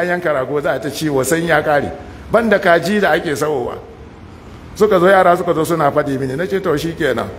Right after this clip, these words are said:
Mu dai mu yi ta cin kifin haka nan. Illa iyaka." Yanda ya ci, aka ci naman ragon ko naman shanun, aka fito kai da ka ci, eh, da, da kanke kifi ƙanana, ƙananan nan ko?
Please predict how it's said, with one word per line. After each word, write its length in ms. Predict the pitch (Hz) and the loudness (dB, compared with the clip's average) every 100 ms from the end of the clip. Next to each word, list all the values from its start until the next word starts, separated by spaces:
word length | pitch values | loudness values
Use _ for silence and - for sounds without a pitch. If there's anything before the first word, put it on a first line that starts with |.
| - - - - - | -16 -18 -18 -18 -8
Mu 160 | 147 170 | -4 2
dai 160 | 180 | 4
mu 80 | 170 | 4
yi 60 | 143 | 2
ta 100 | 151 | 2
cin 200 | 147 147 | 0 -2
kifin 380 | 147 143 151 127 | -2 -2 0 2
haka 240 | 127 120 | 0 0
nan. 160 | 95 87 - - - - - - - - | -4 -6 -10 -16 -16 -14 -16 -16 -18 0
Illa 300 | 170 196 208 | 2 4 4
iyaka." 560 | 214 196 120 101 - - - - - - - - - - - - - - - - - - - - | 4 2 2 -2 -8 -12 -16 -20 -20 -20 -18 -16 -16 -18 -20 -18 -12 -10 -8 -8 -10 -12 -12 0
Yanda 280 | 151 185 180 | 2 4 4
ya 140 | 170 | 4
ci, 340 | 175 180 180 175 | 4 2 2 0
aka 260 | 165 170 | 0 0
ci 140 | 160 175 | 2 2
naman 300 | 180 180 180 | 4 4 4
ragon 340 | 165 147 175 165 | 4 4 2 -2
ko 140 | 165 | -2
naman 300 | 170 175 165 | 0 0 0
shanun, 300 | 156 170 175 156 | 0 0 0 0
aka 180 | 165 | 0
fito 280 | 151 160 165 | 0 0 0
kai 160 | 165 170 | 2 2
da 80 | 170 | 2
ka 120 | 170 | 2
ci, 260 | 160 165 180 - - - | 0 -4 -6 -8 -14 -6
eh, 180 | 135 139 | 0 2
da, 140 | 139 151 | 4 2
da 140 | 147 | 4
kanke 360 | 156 175 170 175 | 2 2 0 0
kifi 320 | 180 180 180 | 0 0 0
ƙanana, 380 | 170 170 175 170 | 0 2 4 2
ƙananan 460 | 151 160 160 160 147 | 2 2 2 2 0
nan 140 | 147 | -2
ko? 360 | 151 190 349 | 0 0 0